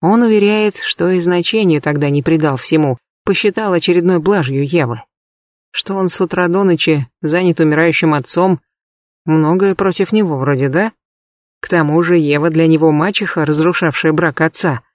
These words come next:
Хотя они вроде прямо никогда не конфликтовали с ней. И он нас уверил, что Ева при жизни матери вела себя скромно. Но кто знает, что на самом-то деле?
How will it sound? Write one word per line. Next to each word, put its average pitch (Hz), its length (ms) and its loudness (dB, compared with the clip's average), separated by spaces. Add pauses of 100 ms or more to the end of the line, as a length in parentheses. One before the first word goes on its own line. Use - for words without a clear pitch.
(460)
Хотя 185 680 -4 (240)
они 165 320 0
вроде 165 340 2
прямо 175 280 2
никогда 151 420 2
не 175 120 4
конфликтовали 151 720 0
с - 120 -6
ней. 165 280 0 (680)
И 175 100 2
он 185 220 2
нас 180 200 0
уверил, 165 380 2
что - 180 -2
Ева 160 380 0
при 160 200 2
жизни 156 340 0
матери 180 380 -2
вела 170 260 0
себя 160 240 0
скромно. 147 500 -2 (880)
Но 185 200 0
кто 220 280 -2
знает, 165 340 0
что - 200 -2
на 170 140 2
самом-то 156 460 0
деле? 151 380 -2